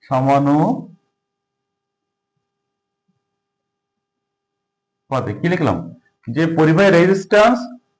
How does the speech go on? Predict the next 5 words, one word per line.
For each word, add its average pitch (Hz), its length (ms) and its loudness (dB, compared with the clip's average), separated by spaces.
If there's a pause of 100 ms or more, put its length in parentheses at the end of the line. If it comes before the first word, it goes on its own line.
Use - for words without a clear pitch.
(380)
দৈর্ঘ্যের 151 500 2
সাথে 196 280 2
কি 190 140 2
পাতিক? 190 520 2 (220)
সমানুপাতিক। 143 760 0